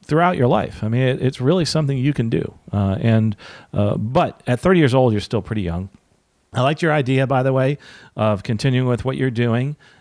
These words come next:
and moving forward. So I'll answer that question first. Moving forward, why you have a job,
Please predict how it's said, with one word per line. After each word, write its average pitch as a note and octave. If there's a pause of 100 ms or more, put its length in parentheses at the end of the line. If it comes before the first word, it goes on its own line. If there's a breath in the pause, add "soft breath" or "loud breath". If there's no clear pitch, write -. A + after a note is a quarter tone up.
(140 soft breath)
and A#2
moving C3
forward. A#2+
So A2
I'll A2
answer G#2+
that A#2
question A2+
first. A2+
Moving B2
forward, A#2+
why A2
you B2
have A#2
a A#2+
job, A#2